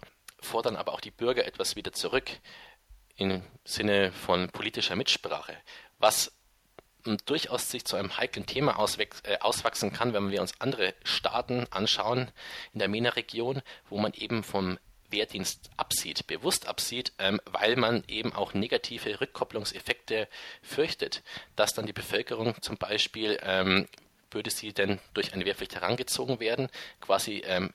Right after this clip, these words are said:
politische Interessen artikuliert. Ein Beispiel hierfür wäre zum Beispiel, ja, Saudi-Arabien, das explizit davon ab-, explizit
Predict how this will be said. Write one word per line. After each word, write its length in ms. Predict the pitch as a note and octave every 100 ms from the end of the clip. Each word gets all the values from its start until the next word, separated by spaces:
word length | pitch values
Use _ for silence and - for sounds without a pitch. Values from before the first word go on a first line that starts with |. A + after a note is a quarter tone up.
| _ -
politische 760 | G#2+ G#2 G#2+ - G#2 G2 G2 F#2+ - -
Interessen 420 | G2 F#2+ D#3+ -
artikuliert. 600 | F#2 - - E3+ - - - - - - -
Ein 160 | - -
Beispiel 400 | - A2+ - A#2
hierfür 540 | A#2+ A2 A#2 A2+ G#2
wäre 180 | G#2 G2+
zum 140 | - G#2
Beispiel, 640 | G2 G#2 - G#2 G2+ - - - - -
ja, 320 | F#2+ F#2+ F#2+ -
Saudi-Arabien, 840 | - - G2 F2 E2+ B2+ F#2 D#2 - - - - -
das 200 | - - - _ -
explizit 500 | - - A2 A#2 G#2
davon 220 | - -
ab-, 260 | - - -
explizit 840 | - - - G#2 - C3+ - -